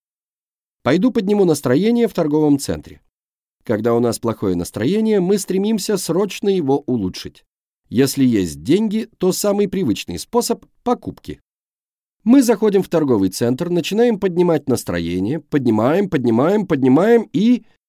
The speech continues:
пропускаем момент, когда следовало бы остановиться. В итоге получаем удручающую выписку по кредитной карте.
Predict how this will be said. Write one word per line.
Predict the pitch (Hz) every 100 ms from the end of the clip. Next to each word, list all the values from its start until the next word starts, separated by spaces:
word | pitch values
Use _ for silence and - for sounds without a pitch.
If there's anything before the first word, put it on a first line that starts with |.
| _ _
пропускаем | 110 127 143 - 92 78
момент, | 78 85 117 208 202 _
когда | 139 113 107
следовало | - 90 98 143 165 180
бы | 170 101 95 -
остановиться. | 120 - - 113 107 76 71 - - _ _ _ _ _
В | 151
итоге | 190 135 107
получаем | 127 147 139 151 180 185
удручающую | 165 156 156 - 131 156 165 - 190 196
выписку | 143 123 143 -
по | 180 170
кредитной | 131 113 - - 104
карте. | 95 82 - -